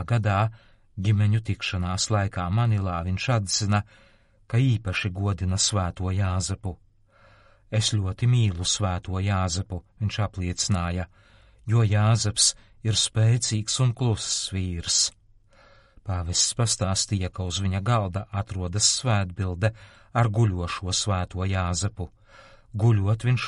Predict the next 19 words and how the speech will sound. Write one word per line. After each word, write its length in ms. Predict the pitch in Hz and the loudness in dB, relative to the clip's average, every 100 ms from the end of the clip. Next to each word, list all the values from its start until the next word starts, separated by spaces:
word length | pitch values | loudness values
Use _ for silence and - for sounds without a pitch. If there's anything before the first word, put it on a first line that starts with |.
| 123 | 0
rūpējas 560 | 110 - 85 85 104 | 0 -2 -6 -2 -2
par 160 | - 107 | -2 -2
baznīcu. 720 | 101 101 - 90 85 - 87 - - - - - - | 0 0 0 -6 -6 -6 -10 -10 -20 -20 -20 -16 -2
Jā, 220 | 117 117 90 | 2 4 2
viņš 280 | 87 123 - | 0 -2 -2
to 140 | 135 131 | -2 -2
spēja 400 | - 120 92 82 | 0 0 -2 -2
darīt, 460 | 104 101 90 87 110 | -2 -2 -2 -4 0
mēs 240 | 117 117 - | 0 0 -2
to 100 | 127 | -2
zinām. 560 | 113 117 87 80 82 - - - - - - - - - | 2 0 0 -2 -4 -6 -16 -20 -20 -20 -20 -20 -20 -4
Un 120 | 110 | 0
kad 220 | 101 98 90 | 0 0 -2
man 160 | 92 90 | -2 -2
ir 120 | - | -4
kāda 300 | 95 90 92 | -4 -4 -4
problēma, 600 | - 127 104 101 101 113 120 - - - | -2 0 0 0 2 2 0 -8 -20 -10
kādas 380 | 90 82 90 98 | -8 -6 -4 -2
grūtības, 720 | 127 123 113 104 92 107 - | 0 0 0 -2 0 0 0